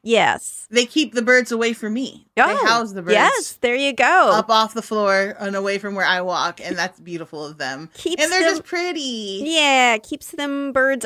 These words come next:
Speaker 1: arboreal. Uh, so you
Speaker 2: <laughs>
Speaker 1: may have observed zoopharmacognosy,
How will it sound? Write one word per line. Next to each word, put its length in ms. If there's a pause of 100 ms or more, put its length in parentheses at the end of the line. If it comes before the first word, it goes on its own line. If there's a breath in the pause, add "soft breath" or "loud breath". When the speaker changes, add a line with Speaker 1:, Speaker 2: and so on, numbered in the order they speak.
Speaker 1:
arboreal. 760 (520 soft breath)
Uh, 420
so 520
you 480
Speaker 2:
<laughs> 60
Speaker 1:
may 320 (160)
have 140
observed 760 (100)
zoopharmacognosy, 1700